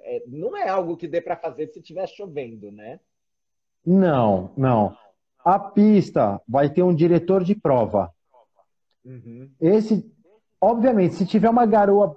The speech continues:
Speaker 2: bem fininha, ela continua acontecendo. As pessoas têm que dosar a aceleração muito mais, porque a moto vai, ela, a pista fica escorregadia, né?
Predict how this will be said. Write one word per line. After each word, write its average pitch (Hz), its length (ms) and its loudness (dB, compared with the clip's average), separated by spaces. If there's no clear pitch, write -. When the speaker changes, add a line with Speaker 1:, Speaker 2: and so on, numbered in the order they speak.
Speaker 2:
bem 233 300 0
fininha, 202 480 4
ela 160 160 2
continua 190 440 0
acontecendo. 156 760 0
As 147 160 0
pessoas 185 320 0
têm 185 120 0
que 175 100 0
dosar 165 460 2
a 175 80 4
aceleração 156 840 2
muito 131 320 0
mais, 165 560 0
porque 151 200 0
a 147 60 2
moto 147 260 0
vai, 147 160 0
ela, 131 480 0
a 135 180 2
pista 208 260 0
fica 220 160 0
escorregadia, 202 760 2
né? 147 260 2